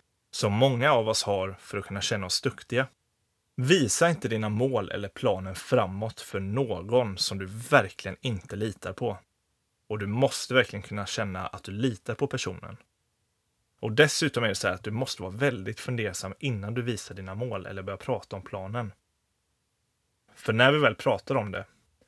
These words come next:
då känns det som att vi redan har uppnått det, eftersom vi får bekräftelse. Och då är det väldigt lätt att man inte gör någonting överhuvudtaget. Och det gäller givetvis att du inte lägger upp den på sociala medier.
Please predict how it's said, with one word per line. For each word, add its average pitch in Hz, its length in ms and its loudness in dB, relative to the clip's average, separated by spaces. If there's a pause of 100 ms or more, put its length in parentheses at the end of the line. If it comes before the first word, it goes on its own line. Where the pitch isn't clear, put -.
(360)
då 113 120 -2
känns 98 500 4
det 104 120 -2
som - 180 -6
att - 140 -14
vi 95 40 -8
redan 92 320 -6
har 78 80 -6
uppnått 98 380 -10
det, 113 120 -6 (440)
eftersom 98 400 -2
vi 92 60 -8
får 107 320 -4
bekräftelse. 95 720 -10 (520)
Och 110 120 -4
då 123 220 4
är 113 40 2
det 104 80 0
väldigt 104 380 -2
lätt 98 260 -10
att - 140 -10
man 98 120 -6
inte 95 120 -12
gör 107 260 -2
någonting 92 500 -8
överhuvudtaget. 95 1160 -8 (1160)
Och 110 100 -4
det 120 80 0
gäller 123 280 6
givetvis 101 640 -2
att - 120 -10
du 113 80 -4
inte 104 160 -6
lägger 98 240 -4
upp - 240 -8
den 90 280 -8
på - 140 -12
sociala 98 460 -4
medier. 104 480 -2